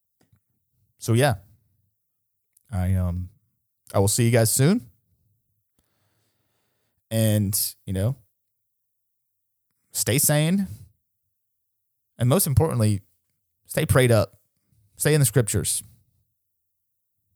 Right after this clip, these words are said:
And it's time to preach the gospel wherever you go. All right. I will see you guys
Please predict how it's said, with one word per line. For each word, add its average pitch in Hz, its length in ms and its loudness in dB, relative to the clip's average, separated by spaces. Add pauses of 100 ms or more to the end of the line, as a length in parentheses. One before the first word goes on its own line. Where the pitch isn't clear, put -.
(1120)
And 95 360 0 (2750)
it's - 80 -14
time 123 200 0
to - 60 -4
preach 135 200 -2
the 120 80 -2
gospel 113 440 0 (680)
wherever 120 260 4
you 123 100 4
go. 110 180 4 (1300)
All 110 80 0
right. 92 100 0 (220)
I 131 80 4
will 139 140 4
see - 220 2
you 147 180 0
guys 135 560 4